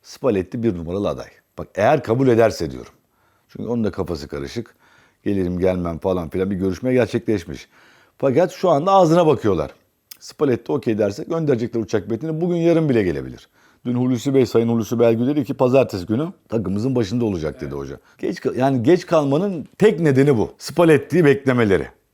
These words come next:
Speaker 1: Onu söyleyeyim sana. Diğer isimlerin hepsini çağırsan gelir.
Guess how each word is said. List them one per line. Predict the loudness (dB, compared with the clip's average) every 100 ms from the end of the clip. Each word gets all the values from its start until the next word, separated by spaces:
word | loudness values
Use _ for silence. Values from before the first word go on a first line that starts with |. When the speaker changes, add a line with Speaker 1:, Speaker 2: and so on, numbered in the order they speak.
| -6
Speaker 1:
Onu | -4
söyleyeyim | 0 0 0 -2
sana. | -6 -12 -14 _ -12 2
Diğer | 6 6
isimlerin | 4 0 -2 0
hepsini | 0 0 -2 -2
çağırsan | 2 0 0 -2 0
gelir. | 0 -2